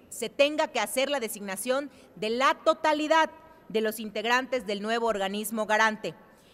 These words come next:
ya sea porque ninguno haya solicitado que se les valide ante el Senado o porque simple y sencillamente ninguno de ellos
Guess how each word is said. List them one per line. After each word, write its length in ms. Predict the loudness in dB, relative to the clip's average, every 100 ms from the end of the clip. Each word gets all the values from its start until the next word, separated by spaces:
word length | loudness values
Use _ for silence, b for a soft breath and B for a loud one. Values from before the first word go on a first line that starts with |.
| B
ya 160 | -2
sea 320 | 2 6 6 6
porque 280 | -2 -6
ninguno 500 | -6 -6 -4 -2 0
haya 220 | 0 2 -2
solicitado 760 | -2 -4 -8 0 4 4 2 -4 B B
que 100 | -8
se 160 | -6 -2
les 280 | -2 -4 -6 -20 -20 _ _ _ _ _ _ -8
valide 560 | -4 -4 -2 -4 -6 -4
ante 240 | -4 -2
el 80 | -2
Senado 440 | -2 -2 0 0 -2 B B
o 80 | -6
porque 280 | -4 -4
simple 300 | -6 -6 -6
y 40 | -8
sencillamente 800 | -8 -8 -4 -2 -2 -2 -4 -4
ninguno 540 | -6 -4 -2 -2 -2
de 160 | 0 0
ellos 340 | 0 -2 -4